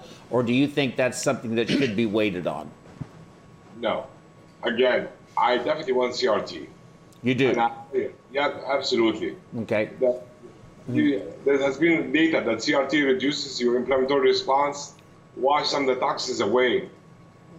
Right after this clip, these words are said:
Speaker 2: And
Speaker 1: Mm-hmm.
Speaker 2: big data on that. And I'll tell you, C R T, you can control the fluid balance.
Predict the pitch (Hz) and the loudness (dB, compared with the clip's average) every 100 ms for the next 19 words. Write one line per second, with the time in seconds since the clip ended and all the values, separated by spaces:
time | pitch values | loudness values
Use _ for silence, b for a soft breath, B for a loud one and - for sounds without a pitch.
0 | - 123 123 123 120 113 - - - - | -6 0 2 2 2 -2 -8 -20 -20 -20
1 | - - - - - - 165 160 160 131 | -20 -20 -20 -20 -14 -2 0 2 2 2
2 | 120 113 107 104 107 120 117 135 123 98 | 2 2 2 0 -2 -2 0 2 2 0
3 | - - - - 170 143 - 160 156 127 | -6 -18 -12 -2 0 0 -2 -4 -4 -6
4 | 139 127 110 135 123 156 135 135 143 135 | -4 -4 -2 -6 0 0 0 0 -2 0
5 | 143 151 156 156 - - | 0 2 0 -2 -10 -12